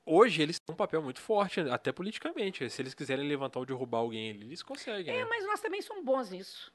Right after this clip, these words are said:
Speaker 1: Sim, é.
Speaker 2: É, nós também somos bons na rede, né? É, pô, aí é, é a questão seguinte: hoje também a gente tem uma, hoje nós temos uma rede que tá em, nós temos um alerta, o alerta Juiz de Fora, que nós estamos trabalhando.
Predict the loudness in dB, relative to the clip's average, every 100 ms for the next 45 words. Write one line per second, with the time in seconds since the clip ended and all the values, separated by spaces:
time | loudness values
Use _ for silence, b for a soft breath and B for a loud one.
0 | _ -4 -2 -4 -8 -8 -8 -8 -8 -8
1 | -8 -2 -2 -2 -4 -6 -8 -12 -14 _
2 | _ -4 -4 -6 B B B 0 2 4
3 | 4 6 6 6 4 4 4 2 2 -4
4 | -4 -6 -10 -8 -4 0 2 2 0 -4
5 | -2 -4 -6 -6 -6 -4 -4 0 0 0
6 | -4 -4 -2 2 0 0 -2 -2 -6 -8
7 | -8 -6 -4 -2 -2 -2 -4 -6 -6 -6
8 | -2 -2 -2 -4 -8 -12 -4 -4 -2 -6
9 | -10 -8 -4 -4 -4 -10